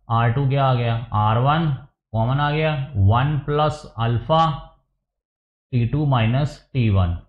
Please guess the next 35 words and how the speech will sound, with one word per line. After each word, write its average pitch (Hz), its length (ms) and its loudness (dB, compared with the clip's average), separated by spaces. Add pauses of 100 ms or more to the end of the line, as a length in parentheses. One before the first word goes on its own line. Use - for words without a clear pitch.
टी 110 100 -2
टू 135 120 -2
माइनस 135 260 2
टी 139 100 -2
वन 139 180 0
क्या 143 120 -2
आ 139 60 0
गया? 143 180 -2
Rise 110 260 2
of 107 140 -2
temperature। 95 500 0 (180)
ये 123 180 2
इनिशियल 117 380 0
रेजिस्टेंस 151 600 -2
और 120 140 0
ये 117 120 4
आपकी 127 360 0 (600)
फाइनल 123 300 2
रेजिस्टेंस, 98 540 2 (140)
and 107 200 2
this 123 160 0
is 156 140 0
a 156 140 2
rise 120 300 2
of 139 180 0
temperature। 98 560 0 (300)
ये 113 140 0 (140)
this 107 180 0
initial 117 420 0
temperature 143 440 0
टी 147 140 0
वन, 147 220 0
this 123 140 0
is 143 80 0
a 131 60 0